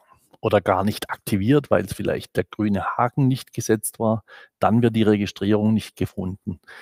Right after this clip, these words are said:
Deswegen habe ich heute die F A Q aktualisiert bei mir in der genos profi punkt de Seite. Da steht drin,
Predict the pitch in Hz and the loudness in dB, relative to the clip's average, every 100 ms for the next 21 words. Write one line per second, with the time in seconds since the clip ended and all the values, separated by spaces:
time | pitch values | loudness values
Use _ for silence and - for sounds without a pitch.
0 | - _ 101 104 127 127 127 110 104 101 | -20 _ 2 4 4 4 4 2 0 -2
1 | - _ - - 117 120 117 117 - 104 | -12 _ -4 2 4 4 0 -2 -6 -6
2 | - 98 98 98 - 131 - 117 - 117 | -2 0 -2 -4 -8 -6 -4 -4 0 2
3 | 110 107 151 143 - 104 95 113 120 - | 2 0 0 0 0 0 2 2 2 0
4 | 101 95 110 120 107 117 101 - 123 135 | -2 2 2 2 0 0 -2 -4 -8 -4
5 | 147 135 127 101 131 - 127 120 123 - | -4 0 0 0 -2 0 0 0 -2 -8
6 | - - - - 98 - 120 101 101 92 | -16 -16 -8 0 0 2 2 2 -2 2
7 | 107 139 | 2 2